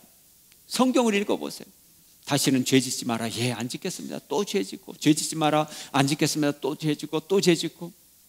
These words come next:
"너 다음에 죄 지으면 다음에는 진짜로, 그때는 완전히 죽는다."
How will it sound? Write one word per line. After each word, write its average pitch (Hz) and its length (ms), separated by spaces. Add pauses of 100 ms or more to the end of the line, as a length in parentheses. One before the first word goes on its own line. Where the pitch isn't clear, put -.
(1500)
"너 135 120
다음에 127 380
죄 127 200
지으면 107 460 (280)
다음에는 101 460
진짜로, 147 840 (420)
그때는 110 400
완전히 214 420
죽는다." 202 560